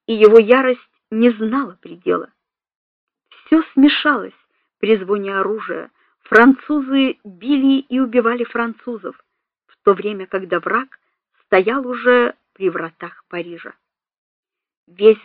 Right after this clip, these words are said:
город находился в смятении. Никто не мог ручаться за завтрашний день.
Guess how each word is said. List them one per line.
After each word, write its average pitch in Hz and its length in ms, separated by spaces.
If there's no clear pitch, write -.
город 233 460
находился 214 600
в - 140
смятении. 208 640
Никто 269 420
не 294 140
мог 277 240
ручаться 269 800
за 247 220
завтрашний 240 600
день. 208 280